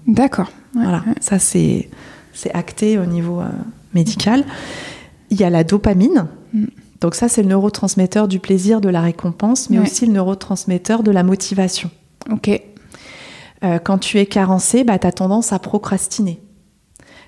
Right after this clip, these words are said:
Speaker 2: T'as tendance à moins faire de sport. T'as tendance, alors c'est un cercle vicieux parce que,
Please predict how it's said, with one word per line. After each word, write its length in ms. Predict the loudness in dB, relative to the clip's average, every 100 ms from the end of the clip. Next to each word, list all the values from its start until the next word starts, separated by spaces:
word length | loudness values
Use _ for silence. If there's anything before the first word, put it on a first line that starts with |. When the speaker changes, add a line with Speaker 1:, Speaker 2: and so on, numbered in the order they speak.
| _
Speaker 2:
T'as 140 | -4
tendance 680 | -4 -4 -2 0 0 0 -2
à 200 | 0 0
moins 180 | 2 2
faire 200 | 2 2
de 120 | 2
sport. 420 | 2 2 0 0 0
T'as 160 | -2
tendance, 480 | 0 -2 0 2 2
alors 180 | 0 -2
c'est 140 | -2
un 220 | -2 0
cercle 360 | -2 -2 -2 -2
vicieux 440 | 0 0 -2 -2 -2
parce 280 | -2 -4 -6
que, 260 | -2 -2